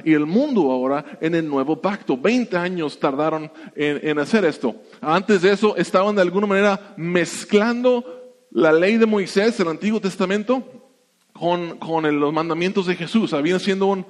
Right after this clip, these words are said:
una mezcla de, de, de, de las dos cosas. Y entendemos por qué, porque era lo que ellos estaban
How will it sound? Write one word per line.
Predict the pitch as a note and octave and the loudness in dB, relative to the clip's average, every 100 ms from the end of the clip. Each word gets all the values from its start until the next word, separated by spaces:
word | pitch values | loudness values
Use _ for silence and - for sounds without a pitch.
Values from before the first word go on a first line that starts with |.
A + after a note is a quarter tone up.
| - - | -18 -6
una | D#3 G3+ G3+ | 0 2 2
mezcla | G#3 G3+ - F3+ B2 - - | 2 0 2 2 2 -6 -2
de, | E3 E3+ | 2 2
de, | D3 E3 D#3+ | 4 2 2
de, | D3 D#3+ C#3 | 2 2 4
de | D#3+ | 4
las | D#3+ D3+ | 2 2
dos | F3 E3 | -2 -2
cosas. | G3 F3+ D#3+ B2+ F3+ | -2 -2 -2 -6 -2
Y | |
entendemos | F3+ F3+ E3 F3+ A3 A3+ | -2 0 0 0 0 0
por | F#3+ E3+ | -2 -2
qué, | G3 G3+ G3+ - - - | 0 -2 -4 -14 -14 -4
porque | D3+ E3 | -2 2
era | E3 | 2
lo | F#3 | 2
que | E3+ D3+ | -2 -4
ellos | D#3 E3+ E3 | 0 0 0
estaban | - D#3+ D#3+ | -2 -2 -2